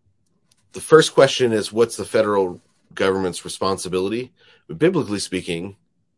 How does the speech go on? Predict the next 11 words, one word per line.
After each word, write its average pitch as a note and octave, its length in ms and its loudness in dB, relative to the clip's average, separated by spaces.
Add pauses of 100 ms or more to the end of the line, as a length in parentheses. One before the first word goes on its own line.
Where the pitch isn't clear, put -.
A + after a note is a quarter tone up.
(220)
it's - 200 -6
to - 140 -10
provide G2 640 -2
safe - 720 -4 (600)
space - 800 -4 (580)
for, F#2+ 520 0 (260)
uh, F2+ 60 -10 (520)
tra-, - 240 -6 (100)
you F2+ 140 -8
know, C#2+ 140 -10
agreements, F#2 680 -6